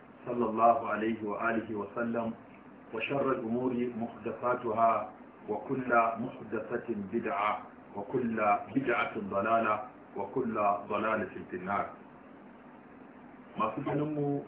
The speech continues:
da sauraronmu ta kan wannan shafi namu na Facebook da kuma gidan talabishin na Afirka T V da Hausa bakwai da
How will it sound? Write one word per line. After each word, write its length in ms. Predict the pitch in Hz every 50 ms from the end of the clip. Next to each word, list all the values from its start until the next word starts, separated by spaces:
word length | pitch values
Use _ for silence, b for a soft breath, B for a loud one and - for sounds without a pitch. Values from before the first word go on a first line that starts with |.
| -
da 80 | 110 113 -
sauraronmu 800 | 120 117 113 113 113 113 113 127 135 139 139 135 135 131 131 135 135 - - -
ta 80 | 120
kan 160 | - - 127
wannan 320 | 120 120 117 117 117 117 107
shafi 380 | 104 - 120 120 120 117 - 117
namu 320 | 107 107 107 110 107 104 101
na 380 | 104 104 104 101 101 101 101 - -
Facebook 480 | 123 123 120 - - 110 110 104 95 - - - - - - - - - - - - - - - -
da 80 | - 92
kuma 480 | - - - 107 110 107 107 104 104 107 101
gidan 400 | 104 113 107 110 110 107 107 104 104 -
talabishin 560 | 120 110 107 98 95 107 - - 107 101 101
na 400 | 98 101 104 101 98 98 98 - - - - - - - - - - - - - - - - - - -
Afirka 380 | - 123 - 117 113 104 110 107 101
T 180 | - 117 117 113 107
V 260 | 117 117 113 113 107 104 - - - - - - - - - - - - - - - - - 95
da 580 | 104 101 98 95 92 92 90 90 87 - - - -
Hausa 300 | 110 110 110 - - 110
bakwai 480 | 104 117 113 - - 110 107 107 107 104 - - - - - - - - - - - - - - - -
da 60 | -